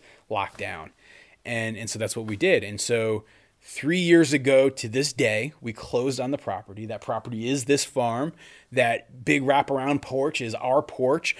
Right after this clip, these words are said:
The big spooky barn is actually where I'm sitting and recording this podcast for you guys right now at this moment. And it's been kind of an awesome journey to get here.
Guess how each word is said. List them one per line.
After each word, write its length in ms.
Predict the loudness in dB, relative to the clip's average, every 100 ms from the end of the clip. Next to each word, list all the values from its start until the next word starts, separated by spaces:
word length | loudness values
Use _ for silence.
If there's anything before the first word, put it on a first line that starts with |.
| -10 -16
The 220 | 2 4 4
big 480 | 0 4 4 4
spooky 460 | -4 0 0 0 -6
barn 440 | 0 2 4 4
is 120 | 4 2
actually 320 | 0 0 0
where 280 | 4 2 2
I'm 180 | -2
sitting 540 | -2 0 4 4 4 2
and 160 | -2
recording 680 | -6 -8 2 4 4 4 0
this 300 | 0 -2 -6
podcast 600 | -8 -4 -4 -2 -4 -4
for 120 | -6
you 140 | -4 -2
guys 360 | 0 0 -2
right 260 | 0 -2 -2
now 260 | -6 -6
at 80 | -8
this 220 | -10 -10
moment. 380 | -10 -8 -10 -14 _ _ _ _ _ _ -14
And 320 | -10 -8 -8
it's 140 | -12
been 180 | -10 -10
kind 220 | -6 -2
of 80 | 0
an 100 | 2
awesome 460 | 2 0 -2 -4 -2
journey 420 | 0 0 0 -2
to 120 | -4
get 220 | 0 -2
here. 320 | -2 -10 -10